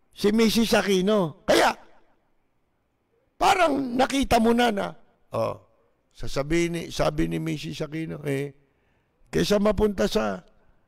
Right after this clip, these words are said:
sa mga, sa kanila, eh, bigay ko na lang sa'yo pagka alalayan mo lang ako. O di kita ninyo sino ang kanyang naging kandidato. Ha?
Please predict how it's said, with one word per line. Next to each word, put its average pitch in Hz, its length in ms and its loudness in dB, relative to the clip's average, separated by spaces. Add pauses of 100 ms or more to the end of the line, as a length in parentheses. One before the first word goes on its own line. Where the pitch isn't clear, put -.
(720)
sa 156 240 -2
mga, 180 560 0
sa 147 160 -6
kanila, 180 480 -2
eh, 170 320 -10
bigay 180 400 -6
ko 190 80 -8
na 190 160 -4
lang 185 160 -4
sa'yo 170 400 -2
pagka 143 560 -10 (1400)
alalayan 170 580 2
mo 165 140 -4
lang 160 160 -4
ako. 147 480 -8
O 180 80 4
di 190 160 -2
kita 233 400 -2
ninyo 226 320 -2
sino 202 400 -2
ang 160 400 -6 (300)
kanyang 175 480 2 (960)
naging 185 400 0
kandidato. 170 880 2 (1900)
Ha? 131 320 0